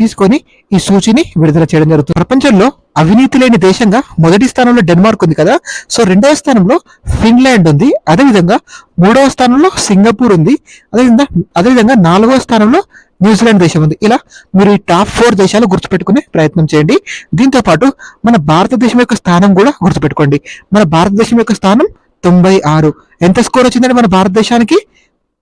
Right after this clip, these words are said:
నలభై పాయింట్లు స్కోర్ వచ్చింది ఈ రెండు వేల ఇరవై నాలుగు సంవత్సరం. స్కోర్ వచ్చేసి ఫార్టీ పాయింట్స్, స్థానం వచ్చేసి తొంభై ఆరు. ప్రపంచంలో అవినీతి లేని దేశం వచ్చేసి డెన్మార్క్, అత్యంత అవినీతి కలిగిన దేశం వచ్చేసి సౌత్ సుడాన్. So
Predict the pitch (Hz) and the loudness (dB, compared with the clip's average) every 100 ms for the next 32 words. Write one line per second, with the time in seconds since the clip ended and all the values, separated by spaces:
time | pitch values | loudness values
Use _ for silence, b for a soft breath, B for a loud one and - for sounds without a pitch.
0 | _ 165 185 180 226 226 _ _ - 180 | _ 0 0 2 0 -2 _ _ -2 0
1 | 208 233 - 190 165 - 208 359 202 170 | 2 0 0 0 0 0 0 0 0 0
2 | 160 165 175 165 151 156 156 156 147 151 | 2 2 0 0 0 0 0 -2 -2 -4
3 | 151 B B - - 208 233 226 220 254 | -6 B B -10 -2 0 0 0 -2 -2
4 | - _ - 160 165 196 170 254 - - | -6 _ -4 -4 -2 -2 -2 -2 -4 -12
5 | _ _ _ - 202 240 262 240 240 392 | _ _ _ -8 -2 0 0 0 0 -2
6 | - - 170 165 160 151 233 415 b b | -4 -2 2 2 2 2 0 -2 b b
7 | - 180 233 254 247 262 - 160 190 240 | -6 -2 -2 0 0 -2 -2 0 2 0
8 | 240 226 226 175 196 233 214 220 330 381 | 0 0 0 0 0 0 0 0 0 -2
9 | 135 151 143 214 - B B B 160 - | 0 0 0 -2 -4 B B B -8 -2
10 | 269 269 - 165 202 226 226 226 208 202 | -2 -2 -2 0 0 0 0 2 0 0
11 | 226 233 269 427 b b - 170 160 - | -2 -2 -4 -6 b b -6 -2 -2 0
12 | 160 156 160 - B 208 | 0 0 -2 -10 B -6